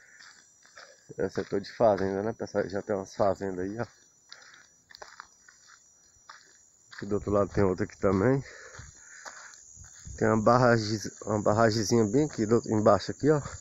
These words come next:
Só que é, eles não deixam a gente pescar não, né? Aí eu tenho que descer lá pro corguinho.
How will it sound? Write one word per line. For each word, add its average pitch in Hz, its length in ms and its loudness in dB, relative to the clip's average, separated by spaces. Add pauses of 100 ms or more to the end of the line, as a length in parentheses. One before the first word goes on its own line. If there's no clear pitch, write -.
(1200)
Só 98 200 -4
que - 140 -2
é, 113 220 6 (1800)
eles 104 140 -6
não 117 160 -6
deixam 107 280 -2
a - 40 0
gente - 100 -10
pescar 101 420 0
não, 101 240 -2
né? 113 80 -6 (1400)
Aí 92 80 -2
eu - 140 -8
tenho 107 120 -4
que 107 60 -8
descer 110 300 -2
lá 139 260 2
pro - 160 -6
corguinho. 95 500 2